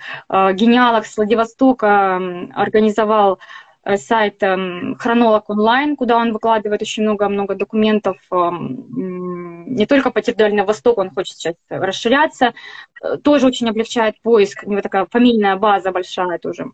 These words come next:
М, правда, она платная, но,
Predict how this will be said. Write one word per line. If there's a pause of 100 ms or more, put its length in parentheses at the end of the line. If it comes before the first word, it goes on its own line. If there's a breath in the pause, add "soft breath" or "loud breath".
(140)
М, (840)
правда,
она
платная,
но,